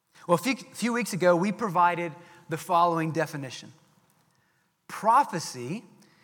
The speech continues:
is a spontaneous impression or word from the Lord delivered to the mind and spoken through the mouth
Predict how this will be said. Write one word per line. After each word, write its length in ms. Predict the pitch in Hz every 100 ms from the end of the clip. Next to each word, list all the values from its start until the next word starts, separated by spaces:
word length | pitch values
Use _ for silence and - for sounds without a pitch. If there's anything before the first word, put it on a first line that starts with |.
| _ -
is 160 | 185
a 100 | 156
spontaneous 1300 | 147 - - - 175 220 233 233 226 233 226 226 -
impression 880 | 214 196 196 - 156 151 165 175 262 - _ _ _ _ _ _ _ _ _ _ _ -
or 600 | 220 254 170 143 151 160 - _ _ _ 151
word 440 | 139 175 214 214
from 220 | - 220
the 80 | 214
Lord 460 | 180 151 151 156 143
delivered 580 | 135 127 165 196 147 -
to 220 | 214 240
the 80 | 247
mind 640 | 185 143 123 120 127 180 - _ _ _ _ -
and 100 | 135
spoken 440 | - 165 156 147
through 340 | - 147 185
the 100 | 208
mouth 480 | 185 139 131 131 131